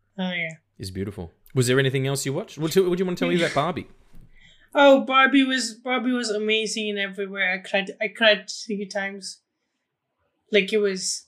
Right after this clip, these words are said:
Speaker 1: it's, it's what I wanted Barbie to be, and it was exactly that. I do, I do wish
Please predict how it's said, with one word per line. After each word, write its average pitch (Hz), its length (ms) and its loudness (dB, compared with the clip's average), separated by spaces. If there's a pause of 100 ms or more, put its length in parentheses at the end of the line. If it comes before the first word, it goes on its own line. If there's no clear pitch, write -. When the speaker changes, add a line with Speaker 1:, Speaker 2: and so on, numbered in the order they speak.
(100)
Speaker 1:
it's, 208 500 -2 (1000)
it's 247 220 0
what 247 220 6
I 220 80 10
wanted 202 500 2
Barbie 185 340 -6
to 185 120 -8
be, 202 320 -8 (120)
and 214 120 -4
it 202 60 0
was 202 160 -4
exactly 220 420 2
that. 226 320 -2 (800)
I 220 160 8
do, 269 500 4
I 240 80 4
do 269 200 4
wish 254 640 -2